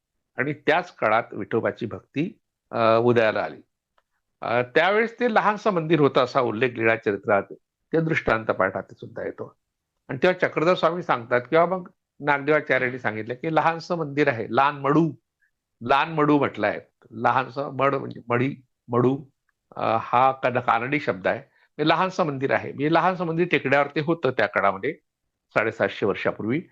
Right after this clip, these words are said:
आणि मग तिथे कोणाचं, अ, मूर्ती आहे किंवा कोणाचं, कोणाची उपासना होते त्याबद्दल विठ्ठल विरू, अ, कथन नावाची एक लीळा आहे लीळा चरित्रामध्ये,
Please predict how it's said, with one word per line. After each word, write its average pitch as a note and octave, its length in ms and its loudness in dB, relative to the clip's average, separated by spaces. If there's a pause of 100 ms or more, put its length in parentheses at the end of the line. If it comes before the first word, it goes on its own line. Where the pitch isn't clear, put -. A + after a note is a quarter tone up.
(380)
आणि E3 200 0
मग G#3+ 320 0
तिथे G3+ 200 -6
कोणाचं, G#3+ 720 4 (520)
अ, E3 40 -6
मूर्ती F3+ 480 2
आहे D3+ 200 2
किंवा D3+ 220 -2
कोणाचं, F3 460 2 (540)
कोणाची E3+ 280 2
उपासना E3 420 0
होते D3 220 -4
त्याबद्दल C#3+ 500 0 (400)
विठ्ठल D#3+ 400 0
विरू, E3+ 400 4 (320)
अ, - 80 -8
कथन C#3+ 440 -2
नावाची C#3 340 2
एक C3 100 -10
लीळा B2 240 4
आहे G2+ 220 0
लीळा G#2 200 0
चरित्रामध्ये, G#2+ 680 -4